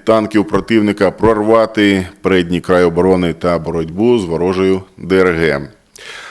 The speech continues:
До навчань було заді-, задіяно великий спектр озброєння, саме самохідні артилерійські установки, гаубиці, міномети,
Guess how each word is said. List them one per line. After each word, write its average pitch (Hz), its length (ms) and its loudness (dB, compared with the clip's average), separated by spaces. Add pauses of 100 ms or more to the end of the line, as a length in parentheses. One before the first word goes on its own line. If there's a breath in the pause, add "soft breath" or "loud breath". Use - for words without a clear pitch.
(120 loud breath)
До 135 140 4
навчань 135 340 0
було 113 240 4
заді-, 92 420 -4
задіяно 107 540 2
великий 101 560 2
спектр - 720 -4
озброєння, 107 640 0
саме 101 500 0
самохідні 85 600 -6
артилерійські 92 600 -2
установки, 113 640 0
гаубиці, 107 680 0
міномети, 104 760 0